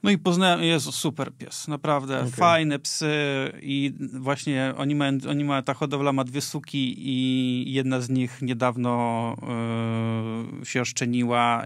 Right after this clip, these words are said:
Speaker 1: Jak widzimy na jakimś Instagramie, wiesz, jak te, te kluchy,
Speaker 2: Mhm.
Speaker 1: e, wiesz, nagle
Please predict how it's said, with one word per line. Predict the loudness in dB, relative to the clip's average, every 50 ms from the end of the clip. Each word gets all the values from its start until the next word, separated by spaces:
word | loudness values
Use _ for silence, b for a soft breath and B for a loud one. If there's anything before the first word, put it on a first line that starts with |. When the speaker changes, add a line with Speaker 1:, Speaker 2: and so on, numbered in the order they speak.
| -4 -4
Speaker 1:
Jak | -2 -2 -2 -4
widzimy | -6 -6 -4 -2 0 0
na | 0 0
jakimś | 0 -2 -2 -4 -4
Instagramie, | -4 -4 -4 -2 -2 2 4 4 4 4 2 0
wiesz, | 0 0 2 2 0 -2 -2 -6 -6 -4 -2
jak | -2 -2 -4 -2
te, | 0 2 4 4 4 4 2 0 -2 -8 B B B B B B B B
te | -6 -6
kluchy, | -4 0 2 4 4 4 4 2 2 2 2 2 2 0 -2 -6 B -2
Speaker 2:
Mhm. | 0 0 0 0 0 -2 -2 -2 -2
Speaker 1:
e, |
wiesz, | -2 -2 -2 -2 0
nagle | 0 0 0 0 0 0 0 0